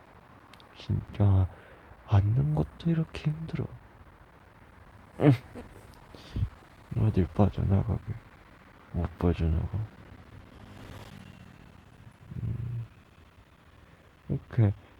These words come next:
어, 딱 붙을 줄 알아야지, 커플이. 치. 밖에서는, 밖에서는 아주 플라토닉 러브야, 그냥. 난, 난 저거 뭐야, 에-, 에로-, 에로스틱?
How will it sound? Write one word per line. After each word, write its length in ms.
어, 280
딱 160
붙을 480
줄 180
알아야지, 600
커플이. 500
치. 80
밖에서는, 720
밖에서는 560
아주 280
플라토닉 800
러브야, 680
그냥. 400
난, 240
난 360
저거 280
뭐야, 160
에-, 80
에로-, 260
에로스틱? 640